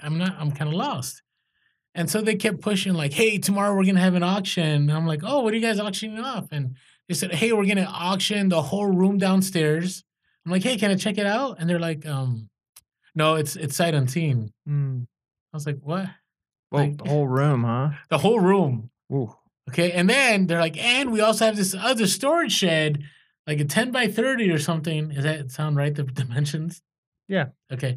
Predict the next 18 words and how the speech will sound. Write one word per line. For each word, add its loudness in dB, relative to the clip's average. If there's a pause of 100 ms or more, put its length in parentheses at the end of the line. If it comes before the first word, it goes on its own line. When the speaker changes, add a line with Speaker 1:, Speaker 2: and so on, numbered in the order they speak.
(160)
Speaker 2:
Yeah. -8 (440)
Speaker 1:
It's -2
supposed 2
Speaker 2:
It'd 4
Speaker 1:
to 4
be 2
Speaker 2:
be 2
a 6
very 6
Speaker 1:
huge. 0
Speaker 2:
long 0
shed. -6
Speaker 1:
And 2
it's 4
also 2
sight 2
unseen. 0 (800)
Speaker 2:
Hmm. -4